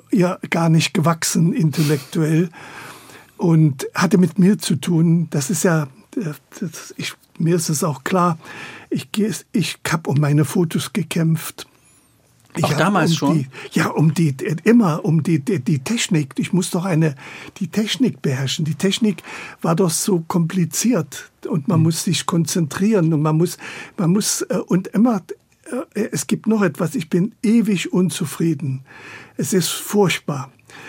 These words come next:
Speaker 1: Äh, ich erlebe, ich komm nach Hause, es wird entwickelt, der Film, dann werden kleine Kontakte gemacht.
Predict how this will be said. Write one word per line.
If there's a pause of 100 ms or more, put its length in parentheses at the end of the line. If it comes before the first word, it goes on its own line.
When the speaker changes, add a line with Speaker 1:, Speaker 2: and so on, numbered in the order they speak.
(240)
Speaker 1:
Äh, (680)
ich
erlebe, (560)
ich
komm
nach
Hause, (380)
es
wird
entwickelt,
der
Film,
dann
werden
kleine
Kontakte
gemacht.